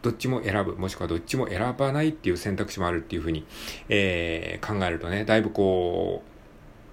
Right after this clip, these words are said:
う、自分の気持ちが楽になりますね。はい。えー、まあ、こういうね、ことはね、あの、勉強と遊びに限らず、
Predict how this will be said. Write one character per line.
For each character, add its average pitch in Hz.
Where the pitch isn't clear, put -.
う、 -
自 98
分 92
の 90
気 -
持 95
ち 87
が 87
楽 92
に 85
な 73
り 78
ま 80
す -
ね。 143
は -
い。 -
え 92
ー、 -
ま 127
あ、 -
こ 185
う 185
い 190
う 180
ね、 185
こ -
と 165
は 123
ね、 87
あ 92
の、 87
勉 123
強 127
と 123
遊 127
び 120
に 117
限 113
ら 113
ず、 85